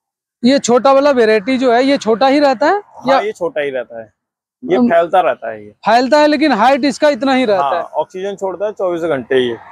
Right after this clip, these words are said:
Speaker 1: Oxygen का सबसे बड़ा स्रोत ये माना जाता है, क्योंकि इससे नॉन स्टॉप oxygen release होता रहता है,
Speaker 2: हाँ।
Speaker 1: जो पर-, पर्यावरण की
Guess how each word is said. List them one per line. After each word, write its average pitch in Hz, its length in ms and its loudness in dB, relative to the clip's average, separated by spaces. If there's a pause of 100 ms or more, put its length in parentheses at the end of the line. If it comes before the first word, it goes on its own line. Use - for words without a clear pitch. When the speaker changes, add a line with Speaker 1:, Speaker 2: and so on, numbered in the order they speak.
(760)
Speaker 1:
Oxygen 285 480 2
का 302 100 4
सबसे 285 360 0
बड़ा 285 180 2
स्रोत 262 340 0
ये 269 100 2
माना 226 300 2
जाता 233 380 2
है, 269 80 -4
क्योंकि 254 480 -2
इससे 277 400 2 (440)
नॉन 254 260 2
स्टॉप 277 340 2 (100)
oxygen 247 580 -2 (100)
release 226 360 2
होता 233 280 2
रहता 233 300 2
है, 294 60 2
Speaker 2:
हाँ। 302 140 0
Speaker 1:
जो 254 120 0
पर-, 220 320 -2 (140)
पर्यावरण 240 520 2
की 285 240 -2